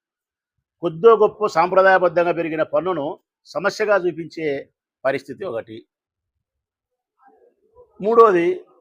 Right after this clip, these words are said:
చెత్త, చెత్తకు పన్నేసినారు. చెత్తకు పన్నేసినది ఎంత ప్రజలారా, తెలుగుదేశం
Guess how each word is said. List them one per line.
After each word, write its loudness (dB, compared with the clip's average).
చెత్త, 0
చెత్తకు -2
పన్నేసినారు. -4
చెత్తకు -6
పన్నేసినది -6
ఎంత -10
ప్రజలారా, -2
తెలుగుదేశం -8